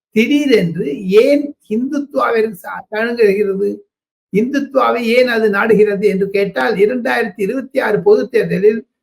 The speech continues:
திராவிட முன்னேற்ற கழகம் தன்னை இந்துக்களாக மாற்றிக்கொள்ள வேண்டும் என்ற ஒரு ஆசை வந்து விட்டதோ என்று தோன்றுகிறது. இது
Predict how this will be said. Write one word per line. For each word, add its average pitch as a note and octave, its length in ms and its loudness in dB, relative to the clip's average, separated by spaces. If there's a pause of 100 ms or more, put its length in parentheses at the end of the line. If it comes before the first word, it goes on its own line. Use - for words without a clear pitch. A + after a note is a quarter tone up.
(220)
திராவிட A3+ 400 0
முன்னேற்ற A#3+ 500 -2
கழகம் A3 480 -6
தன்னை A3+ 460 -4
இந்துக்களாக A#3+ 560 -2
மாற்றிக்கொள்ள A3 600 -2
வேண்டும் G#3+ 320 0
என்ற G3 300 -2
ஒரு G3 240 0
ஆசை G#3 420 -2
வந்து G3+ 260 0
விட்டதோ G3+ 580 2
என்று G#3+ 220 -4
தோன்றுகிறது. G3 520 2
இது C#4+ 400 -4